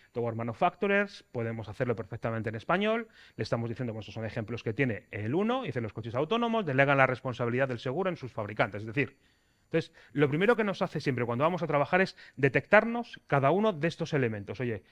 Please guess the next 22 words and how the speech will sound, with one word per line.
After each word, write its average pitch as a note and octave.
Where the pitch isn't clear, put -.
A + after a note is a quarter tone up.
un A#2
determinante, G3
un F3+
nombre, D#3+
un C#3
adjetivo, D#3
verbo, E3
pum, C#3+
pum, A#2+
pum, G2+
para A2+
poder A#2+
luego D#3+
hacer B2
todas C#3
las, B2
las, A#2+
las C3
búsquedas E3
que, A#2+
que D3+
necesita. B2